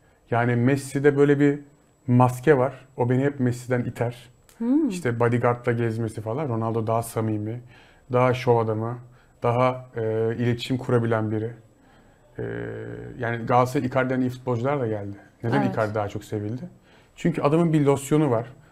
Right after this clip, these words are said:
Speaker 1: Taraftar seviyor, takım arkadaşları seviyor. Teknik direktör hem seviyor hem saygı duyuyor.
Speaker 2: Hı hı.
Speaker 1: Yoksa Drogba geldi Galatasaray'a, Schneider geldi. Kariyer olarak bence Icardi'den daha iyi futbolcular.
Speaker 2: Evet.
Speaker 1: Ama taraftar Icardi'yi niye sevdi? İletişim.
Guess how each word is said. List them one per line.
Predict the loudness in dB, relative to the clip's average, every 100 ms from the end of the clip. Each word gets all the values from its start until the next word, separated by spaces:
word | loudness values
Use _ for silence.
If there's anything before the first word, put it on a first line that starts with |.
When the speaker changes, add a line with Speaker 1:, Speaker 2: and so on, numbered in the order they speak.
| _ -2
Speaker 1:
Taraftar | 2 2 2 0
seviyor, | 2 0 2 0 -2 -8 -20 -10
takım | -6 -2
arkadaşları | -2 0 -2 -2 -2 -4
seviyor. | -2 -2 -2 -4 -6 -18 _ -4
Teknik | -2 0 0 2
direktör | 2 4 2
hem | 4 2
seviyor | 2 2 4
hem | 2
saygı | 0 0 0 2 0
duyuyor. | -2 -4 -6 -10 _
Speaker 2:
Hı | -8 -4
hı. | -2
Speaker 1:
Yoksa | -2 0 -4 -6 -20 _ -2
Drogba | 2 4 4
geldi | 4 4 2
Galatasaray'a, | -2 -4 -6 -6 -8 -8
Schneider | -6 -2 0 2 2
geldi. | 2 -2 -4 -10 -20 -20 _
Kariyer | -2 2 6 6
olarak | 4 2 -2 -4
bence | -2 -2
Icardi'den | -2 0 0 0 -4 0
daha | 0
iyi | 0
futbolcular. | -2 -4 -6 -6 -10 -14 -12
Speaker 2:
Evet. | -10 -10 -12 -6
Speaker 1:
Ama | -6 -2
taraftar | 0 0 2 2
Icardi'yi | 2 0 2 2
niye | 2 0
sevdi? | 0 -4 -4 -6 -8 -18 _ _ _ -20 -18 _ -8
İletişim. | -6 -6 -10 -16